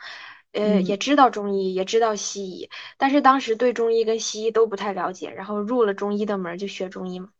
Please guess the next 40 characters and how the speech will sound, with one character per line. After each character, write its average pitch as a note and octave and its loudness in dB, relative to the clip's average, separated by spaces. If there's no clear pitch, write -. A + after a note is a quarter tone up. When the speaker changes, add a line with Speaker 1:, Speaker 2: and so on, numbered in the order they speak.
Speaker 2:
然 G#3 8
后 A#3 12
学 A3+ 12
了 C#4 12
以 C4+ 12
后， A3+ 8
你 G3+ 4
学 A3 10
了 B3+ 12
以 B3 12
后 A3 8
就 G#3 8
有 A3 10
没 G3 6
有 G#3+ 6
喜 A3+ 6
欢 E3 0
上 F#3+ 0
他 - -12
呀？ - -14
这 A3 2
就 A#3 10
像 A#3 12
谈 E3+ 6
恋 G3+ 10
爱， G#3 12
可 - 2
能 G#3+ 10
你 A3 8
开 A3+ 8
始 F#3+ 6
就 A3+ 6
是 G3+ 12
被 C4 12
相 A3 10
亲 A3 8
被 D4 10
迫， B3 10
忽 - 10
然 F#3+ 10